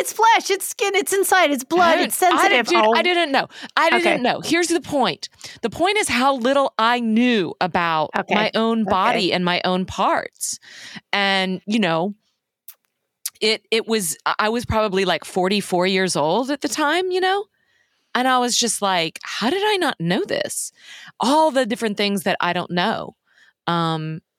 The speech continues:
Speaker 2: and
Speaker 1: There
Speaker 2: when
Speaker 1: was
Speaker 2: you
Speaker 1: a
Speaker 2: think about that curtain that gets dropped,
Speaker 1: Yeah.
Speaker 2: you know, that is, like, a metaphorical curtain for a lot of women.
Speaker 1: I did have a curtain dropped when I was having a cesarean section,
Speaker 2: Well,
Speaker 1: which I guess
Speaker 2: yeah.
Speaker 1: kinda makes sense. But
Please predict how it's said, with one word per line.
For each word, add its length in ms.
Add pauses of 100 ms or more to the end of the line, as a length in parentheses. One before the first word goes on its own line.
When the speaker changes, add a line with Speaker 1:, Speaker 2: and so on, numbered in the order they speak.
(100)
Speaker 2:
and 120
Speaker 1:
There 40
Speaker 2:
when 80
Speaker 1:
was 100
Speaker 2:
you 40
Speaker 1:
a 40
Speaker 2:
think 260
about 300
that 180
curtain 640
that 160
gets 280
dropped, 580 (280)
Speaker 1:
Yeah. 160
Speaker 2:
you 60
know, 200
that 200
is, 160
like, 220
a 80
metaphorical 1400 (540)
curtain 360
for 200
a 80
lot 220
of 120
women. 400 (960)
Speaker 1:
I 140
did 180
have 140
a 60
curtain 340
dropped 340
when 80
I 60
was 80
having 220
a 40
cesarean 540
section, 420 (520)
Speaker 2:
Well, 120
Speaker 1:
which 100
I 60
guess 200
Speaker 2:
yeah. 120
Speaker 1:
kinda 200
makes 320
sense. 360
But 160